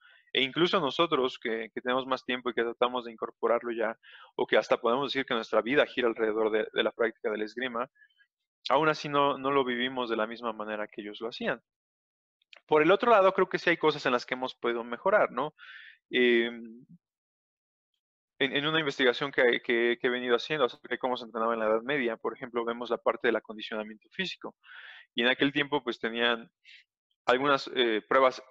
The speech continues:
in-, empíricas de cuál era la mejor forma de prepararte cardiovascularmente, por ejemplo,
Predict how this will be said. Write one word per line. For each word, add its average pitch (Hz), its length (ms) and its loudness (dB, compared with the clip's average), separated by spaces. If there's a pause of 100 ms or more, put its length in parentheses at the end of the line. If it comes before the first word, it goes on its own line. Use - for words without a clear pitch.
in-, 120 220 -10
empíricas 127 680 2
de 120 80 -2
cuál 123 200 4
era 120 140 6
la 107 80 -2
mejor 110 220 -12
forma 120 240 -4
de 107 60 -2
prepararte 110 640 0 (240)
cardiovascularmente, 110 1000 2
por 107 160 -10
ejemplo, 113 420 -10